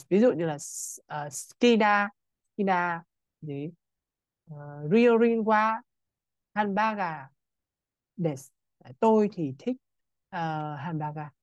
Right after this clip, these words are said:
hamburger, đúng không? Một cái mẫu nữa. Đấy, một cái mẫu tiếp theo nữa đó chính là mẫu đây, D và ố. Đấy, D và ô. Tức là như thế nào? Ờ, ví dụ như là, ờ,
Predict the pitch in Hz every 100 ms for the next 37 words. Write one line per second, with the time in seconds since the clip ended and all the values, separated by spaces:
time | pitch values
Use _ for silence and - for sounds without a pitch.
0 | _ - 160 165 165 156 _ _ 151 170
1 | 170 _ _ _ _ _ _ _ _ _
2 | - _ _ _ _ - 175 190 190 254
3 | 240 - - _ _ _ 156 160 175 220
4 | 220 196 - - 294 254 285 233 226 247
5 | 220 190 196 220 233 156 160 71 92 _
6 | 196 185 - _ _ _ _ - 233 254
7 | 247 233 220 214 180 165 147 - - 170
8 | 196 330 _ _ _ _ _ - 170 220
9 | 202 - 202 214 208 _ _ _ _ _
10 | - 294 202 208 208 202 _ _ _ _
11 | _ _ _ - 190 180 165 156 _ -
12 | 220 277 233 214 226 226 202 190 180 160
13 | 139 127 - _ _ _ 147 160